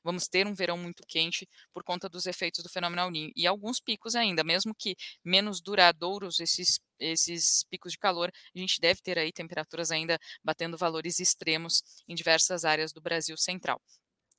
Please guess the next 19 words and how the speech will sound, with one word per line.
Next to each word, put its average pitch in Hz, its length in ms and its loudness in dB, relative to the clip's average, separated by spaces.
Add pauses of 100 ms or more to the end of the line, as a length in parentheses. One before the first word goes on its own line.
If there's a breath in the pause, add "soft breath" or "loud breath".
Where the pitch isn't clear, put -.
(180)
As 185 120 0
chuvas 220 300 6
devem 240 260 4
aumentar 180 520 2
em 160 80 -8
partes 156 400 -2
do - 80 -12
centro-oeste, 160 760 -2 (420 loud breath)
ah, 151 340 2
entre 156 260 -6
janeiro 151 300 -2
e 151 40 -8
fevereiro, 160 460 0
assim 165 240 -2
como 165 180 -10
no 160 60 -8
interior 151 340 -6
do 165 60 -12
sudeste. - 520 0